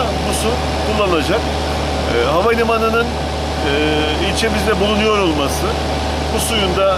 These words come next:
bizim ilçe merkezinden çıkıyor olması, on sekiz bin üç yüz hektarlık bir alanda su arama ruhsatımız var.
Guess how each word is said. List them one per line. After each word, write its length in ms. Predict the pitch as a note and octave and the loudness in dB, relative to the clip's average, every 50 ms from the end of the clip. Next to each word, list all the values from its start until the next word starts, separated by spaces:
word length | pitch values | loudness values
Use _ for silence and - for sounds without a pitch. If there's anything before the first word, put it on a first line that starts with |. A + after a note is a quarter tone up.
| - - - | 0 -2 -4
bizim 300 | F#3 - - G#3+ G#3+ G3 | -4 -4 -2 -2 -2 -2
ilçe 200 | - - G#3 G3 F3+ C3+ - - - D3 | 0 0 2 2 2 0 0 -2 -2 0
merkezinden 640 | E3 E3+ D#3+ E3 E3+ D#3 D3 D3+ D3+ - D#3+ D3+ D3 D3 - - - - - - - - | 0 0 2 2 0 0 0 0 0 0 0 0 0 -2 -2 -2 -2 -2 -2 -2 -2 -2
çıkıyor 220 | - - A3 G3+ | -2 0 0 0
olması, 380 | F3+ D#3+ D#3 - - - - A3+ | 2 2 2 2 0 0 0 0
on 160 | G#3 G#3 G#3 | 2 2 2
sekiz 240 | G3+ A3 A3 G#3 - | 2 0 0 0 0
bin 240 | G#3+ A3 G#3+ G#3+ - | 0 0 -2 -2 -2
üç 60 | - - | -2 -2
yüz 160 | - A3+ A3 | 0 0 0
hektarlık 300 | - - G#3+ G#3+ G#3+ A3 - A3 A3 | 0 2 2 2 2 0 -2 -2 0
bir 60 | G3+ | 0
alanda 560 | G3 F#3+ F#3+ G3 G#3 G#3 G#3 G3 A3 G#3 D#3 - - - - - - - - - - - - - - | 2 2 2 2 2 0 0 0 2 0 0 0 -4 -6 -8 -8 -8 -8 -8 -8 -6 -6 -6 -4 0
su 80 | A3 G#3+ | 2 2
arama 420 | G#3 F#3+ G3 F#3+ F3+ F3 E3 D3+ - - D#3+ | 4 4 4 4 2 2 2 0 -2 -2 -4
ruhsatımız 500 | D#3 - F#3 E3+ - D#3+ D3+ C#3+ B2 B2 | -2 -2 -2 -2 -2 -2 -2 -2 0 0
var. 120 | C3+ B2 | 0 0